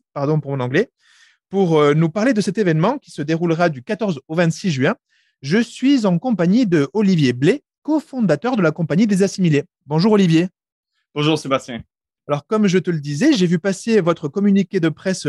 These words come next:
Speaker 1: concernant l'événement. J'ai trouvé ça curieux et vraiment atypique comme spectacle. Alors, je tenais absolument à en savoir plus et donc je suis ravi de vous avoir avec nous pour que vous nous présentiez cet événement. Alors, dites-nous qu'est-ce que c'est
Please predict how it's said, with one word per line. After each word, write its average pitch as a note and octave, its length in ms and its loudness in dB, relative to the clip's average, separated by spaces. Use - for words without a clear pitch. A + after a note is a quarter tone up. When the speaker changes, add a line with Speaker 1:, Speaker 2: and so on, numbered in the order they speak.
Speaker 1:
concernant F3 420 0
l'événement. E3 520 0
J'ai D#3+ 140 -2
trouvé F#3 220 0
ça B2+ 200 -2
curieux G#3 520 0
et D3 60 2
vraiment E3 380 0
atypique B3+ 540 -4
comme F#3+ 220 -2
spectacle. F3+ 420 -8
Alors, C#3+ 160 -4
je E3+ 80 -2
tenais G3+ 220 0
absolument A3 600 0
à G3 40 2
en D#3+ 100 2
savoir D#3 320 -2
plus C4 300 -8
et D#3+ 80 -10
donc F#3+ 180 0
je E3 120 -2
suis D#3 360 -4
ravi G3 520 0
de D#3+ 200 2
vous F3 260 0
avoir F3 240 2
avec F3+ 240 2
nous A3+ 180 0
pour A3 120 -6
que F#3+ 80 0
vous E3 180 2
nous E3 120 2
présentiez F3 480 -2
cet F3+ 160 -6
événement. F3+ 400 0
Alors, C3 240 0
dites-nous F#3 560 2
qu'est-ce C4+ 220 -4
que D#3 100 -6
c'est G3+ 320 0